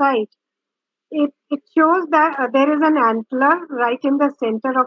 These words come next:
the image, and there is a, an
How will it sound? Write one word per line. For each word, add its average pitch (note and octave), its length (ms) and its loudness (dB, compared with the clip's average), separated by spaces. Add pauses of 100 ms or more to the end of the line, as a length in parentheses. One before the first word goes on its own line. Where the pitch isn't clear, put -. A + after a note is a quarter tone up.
the C#4+ 100 0 (140)
image, C4 320 0 (640)
and D4 400 6
there D4 320 4
is C#4+ 80 -4
a, D#4 140 4 (600)
an C4+ 220 -2